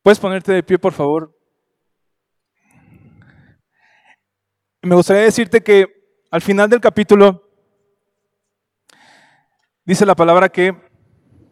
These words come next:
hizo el rey Salomón naves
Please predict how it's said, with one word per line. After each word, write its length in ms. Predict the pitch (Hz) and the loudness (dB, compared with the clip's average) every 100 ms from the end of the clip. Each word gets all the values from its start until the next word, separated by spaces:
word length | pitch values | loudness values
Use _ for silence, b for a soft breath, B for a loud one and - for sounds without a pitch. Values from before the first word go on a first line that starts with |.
| _ _ _ _ _ _ _ _ _ _ _ _ _ _ _ _ _ _ _ 262 _ _ _ _ _ _ _ _ _ _ _ _ - | _ _ _ _ _ _ _ _ _ _ _ _ _ _ _ _ _ _ _ _ _ _ _ _ _ _ _ _ _ _ _ _ -4
hizo 440 | 190 - 196 - 165 | -2 2 2 2 0
el 100 | 160 | -2
rey 160 | 180 | -2
Salomón 420 | - 180 175 180 | -2 -4 -2 -4
naves 580 | 185 196 233 262 - - | -2 0 0 0 -6 -20